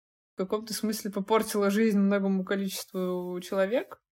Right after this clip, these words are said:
Потому что в том числе люди находили своих родственников, там чуть ли не с которыми они встречались в школе, и такие: "А,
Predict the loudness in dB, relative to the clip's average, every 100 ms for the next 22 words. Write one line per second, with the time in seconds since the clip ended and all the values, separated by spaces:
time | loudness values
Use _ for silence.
0 | _ _ _ _ _ _ -4 4 6 6
1 | 4 -4 6 6 6 0 6 8 8 6
2 | 4 2 2 4 6 4 2 2 2 4
3 | 4 4 2 4 4 2 -2 -6 -4 -4
4 | -2 -4 -2 -2 2 2 2 0 -2 -2
5 | 0 2 4 4 2 0 2 2 8 8
6 | 8 4 2 -4 -2 -2 0 2 6 8
7 | 10 10 8 6